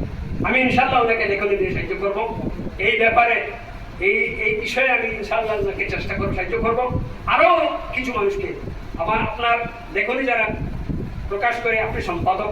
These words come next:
ঠিক আছে, সম্পাদনা করবেন। সম্পাদনে কিন্তু একা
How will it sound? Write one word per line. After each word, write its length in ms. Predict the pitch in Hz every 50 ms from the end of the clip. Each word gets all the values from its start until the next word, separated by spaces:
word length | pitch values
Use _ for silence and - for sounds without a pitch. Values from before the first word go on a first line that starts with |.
| 208
ঠিক 120 | 202 196 202
আছে, 180 | 202 - 190 190 190 175 160 - - - - - - - -
সম্পাদনা 460 | - 165 165 165 202 208 233 247 254 254
করবেন। 360 | 240 233 226 226 220 220 220 202 - - - - - - - - - -
সম্পাদনে 560 | 185 180 180 180 233 247 254 277 285 294 302 294 302
কিন্তু 200 | - 240 254 240 247
একা 280 | 233 214 - 285 294